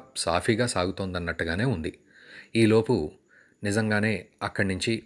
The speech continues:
ఒక స్పీడ్ ట్రైన్ ఎక్స్‌ప్రెస్ వస్తూనే ఉంది. అలా వస్తున్న క్రమంలో మరి ఎవరు కాపాడతారు చెప్పండి వీళ్ళందరినీ?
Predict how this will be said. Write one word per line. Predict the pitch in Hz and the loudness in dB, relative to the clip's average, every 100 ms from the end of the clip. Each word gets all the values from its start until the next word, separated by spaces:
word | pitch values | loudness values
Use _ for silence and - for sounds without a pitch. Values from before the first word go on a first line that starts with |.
| - | -8
ఒక | 104 98 80 - _ - | -2 0 0 -4 _ -8
స్పీడ్ | - - 110 82 | -2 4 2 4
ట్రైన్ | 101 98 101 | 2 2 -2
ఎక్స్‌ప్రెస్ | 98 - 101 92 - _ - | -4 -2 -2 -2 -4 _ -6
వస్తూనే | 95 - 98 101 | -6 -2 0 0
ఉంది. | 87 76 - _ _ - - - - - | 0 -4 -10 _ _ -20 -20 -20 -6 2
అలా | 127 | 2
వస్తున్న | 92 92 - 151 135 | 4 0 0 2 0
క్రమంలో | 131 95 95 104 104 73 - - - - | 0 0 2 2 2 0 -8 -20 -20 -6
మరి | 95 85 | -2 0
ఎవరు | 82 107 | 4 4
కాపాడతారు | 139 131 135 123 127 | 4 2 0 0 -2
చెప్పండి | - 107 123 127 | -2 -2 -2 2
వీళ్ళందరినీ? | 123 104 104 123 139 | 2 2 -2 -4 -6